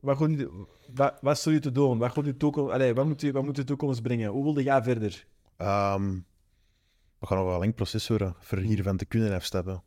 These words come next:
Speaker 3: Hmm.
Speaker 1: Maar je wilt er echt van afstappen?
Speaker 2: Ehm,
Speaker 1: Want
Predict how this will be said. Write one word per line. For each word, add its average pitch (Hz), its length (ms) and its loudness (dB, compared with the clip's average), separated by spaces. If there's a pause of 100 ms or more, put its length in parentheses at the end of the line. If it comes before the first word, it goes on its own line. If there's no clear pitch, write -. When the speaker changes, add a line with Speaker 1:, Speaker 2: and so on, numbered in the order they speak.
Speaker 3:
Hmm. 110 240 -6 (120)
Speaker 1:
Maar 117 100 -4
je 107 80 0
wilt 160 200 4
er 180 60 0
echt - 160 -2
van 127 120 -2
afstappen? 104 480 -6 (460)
Speaker 2:
Ehm, 92 600 -4 (1800)
Speaker 1:
Want 127 280 0